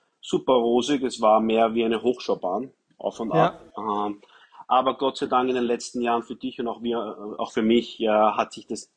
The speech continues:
Speaker 1: Gott sei Dank jetzt einmal stabilisiert. Äh,
Speaker 2: Wo-, woran glaubst
Speaker 1: und
Speaker 2: du, ähm,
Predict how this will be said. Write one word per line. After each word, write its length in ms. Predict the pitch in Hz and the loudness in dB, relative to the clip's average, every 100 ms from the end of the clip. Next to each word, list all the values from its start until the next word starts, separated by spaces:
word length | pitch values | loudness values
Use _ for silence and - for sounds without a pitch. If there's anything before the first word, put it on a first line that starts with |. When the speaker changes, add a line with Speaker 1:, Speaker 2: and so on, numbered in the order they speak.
| _ | _
Speaker 1:
Gott 200 | 117 113 | 0 0
sei 80 | 120 | -2
Dank 120 | 113 | -2
jetzt 120 | 107 | 0
einmal 200 | 110 110 | 0 0
stabilisiert. 840 | - 185 110 107 - 113 98 95 - _ _ _ _ _ _ | 0 -2 -2 -4 -2 0 2 0 -8 _ _ _ _ _ _
Äh, 40 | 101 | -2
Speaker 2:
Wo-, 640 | 101 98 98 98 190 240 196 | 0 2 2 4 4 2 0
woran 260 | 214 240 | -4 -4
glaubst 300 | 202 202 196 | -2 -2 0
Speaker 1:
und 240 | 208 208 - | -4 -6 -6
Speaker 2:
du, 40 | 214 | -4
ähm, 300 | 180 196 | -4 -6